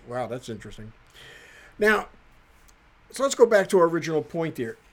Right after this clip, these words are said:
Are we getting too much, or are we getting the right amount, or are some places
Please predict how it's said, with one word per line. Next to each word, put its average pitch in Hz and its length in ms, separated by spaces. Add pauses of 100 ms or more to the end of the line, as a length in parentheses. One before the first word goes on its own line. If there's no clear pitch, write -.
(360)
Are 202 200
we 247 120
getting 165 380
too 160 260
much, 135 460
or 156 180
are 139 200
we 131 320
getting 131 400
the 127 60
right 120 200
amount, 117 480
or 139 160
are 127 320
some 143 300
places 131 480